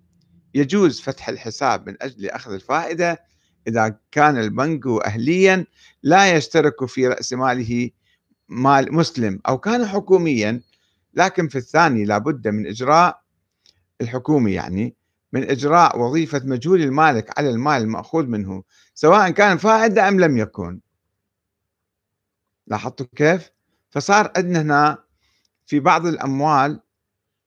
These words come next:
مثل النفط نفترض، النفط واحد يقدر يفتح أنبوب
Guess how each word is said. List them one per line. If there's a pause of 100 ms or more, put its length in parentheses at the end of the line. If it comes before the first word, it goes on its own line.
(320)
مثل
النفط
نفترض، (1000)
النفط
واحد
يقدر
يفتح
أنبوب